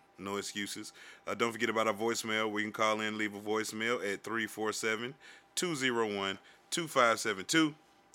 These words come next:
Leave a voicemail, we'll play it on the show. Uh, don't forget, we got a Patreon where you can join for as little as a dollar and get behind-the-scenes exclusive content. And get shout out on the show like our latest Patreon, uh,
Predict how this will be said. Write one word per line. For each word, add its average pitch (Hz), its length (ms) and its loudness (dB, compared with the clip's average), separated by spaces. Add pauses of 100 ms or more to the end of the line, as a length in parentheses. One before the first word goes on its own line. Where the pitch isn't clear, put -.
(140)
Leave 127 200 0
a - 20 2
voicemail, 104 360 2
we'll 98 100 0
play 98 220 0
it 95 80 0
on 92 60 -2
the 95 60 -8
show. 127 300 2 (540)
Uh, 123 60 4
don't 143 180 4
forget, 135 240 -2
we 127 80 -6
got 120 140 6
a - 20 0
Patreon 127 560 4
where 117 80 2
you 113 60 -4
can 120 100 -2
join 117 240 0
for 110 160 -4
as 104 100 -4
little 110 260 0
as 104 100 -2
a 104 60 -6
dollar 110 420 4 (840)
and 92 440 -4
get 104 160 -6 (280)
behind-the-scenes 104 800 -2
exclusive 110 600 -4
content. 92 520 -6 (720)
And 143 140 -2
get 160 100 2
shout 160 240 4
out 156 80 8
on 156 60 6
the 151 80 0
show 156 180 2
like 147 160 4
our 143 80 6
latest 151 340 2
Patreon, 131 760 0
uh, 117 300 2